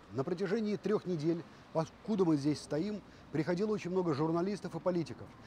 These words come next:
Все они, очень многие даже из них, не все они, конечно же, они скептически относятся к тем фотографиям аллеи жертв, которые мы представили, к, э, преступлениям, э, российского режима, российской военщины.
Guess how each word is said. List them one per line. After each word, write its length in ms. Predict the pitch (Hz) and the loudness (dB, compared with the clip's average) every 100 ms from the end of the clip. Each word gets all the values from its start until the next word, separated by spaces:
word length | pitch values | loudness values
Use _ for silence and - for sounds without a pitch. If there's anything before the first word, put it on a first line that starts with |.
| - - | -20 -12
Все 380 | - - 208 262 | -6 -2 6 8
они, 540 | 226 208 202 226 226 190 - - - - | 8 6 4 2 -2 -8 -18 -20 -20 -6
очень 320 | - 220 - 190 | 4 4 6 4
многие 520 | 190 190 180 139 120 | 8 10 10 6 0
даже 280 | 117 101 117 | -2 -2 -2
из 160 | 117 | -2
них, 220 | 156 208 | -4 -4
не 80 | 117 | -6
все 260 | 113 - 147 | -8 -2 -2
они, 180 | 107 104 | -2 -4
конечно 480 | 120 165 202 - | -4 -4 -4 -6
же, 200 | 131 131 110 - - - | -8 -8 -8 -14 -16 -4
они 220 | 143 214 | 2 2
скептически 680 | - 202 - 214 185 143 143 | 2 0 0 0 0 -2 0
относятся 540 | 123 147 139 120 - | 2 2 0 -2 -8
к 240 | - 156 123 | -8 -8 -2
тем 220 | 175 135 | 2 2
фотографиям 600 | 135 147 147 139 127 123 | 2 0 0 -2 -2 -2
аллеи 300 | 131 135 135 | 0 2 0
жертв, 340 | 113 143 117 | 0 -2 -2
которые 280 | - 131 135 | -4 0 2
мы 100 | 127 | 0
представили, 720 | 127 131 - 202 208 147 95 - - - - - | 0 -4 -2 -2 0 -2 -4 -12 -18 -18 -18 -4
к, 80 | - | 0
э, 340 | 156 135 131 | 8 12 12
преступлениям, 840 | 127 151 - 160 175 170 147 131 135 | 10 4 2 2 6 8 8 6 4
э, 920 | 143 123 123 123 123 123 123 123 120 | 2 4 4 4 2 0 -4 -6 -4
российского 480 | 131 143 139 - 131 | -4 -4 -6 -4 -2
режима, 340 | 135 135 156 | 0 0 2
российской 460 | 131 123 143 - 135 | 0 0 -4 -2 0
военщины. 640 | 131 156 143 104 - 95 | 2 0 0 -2 -8 -14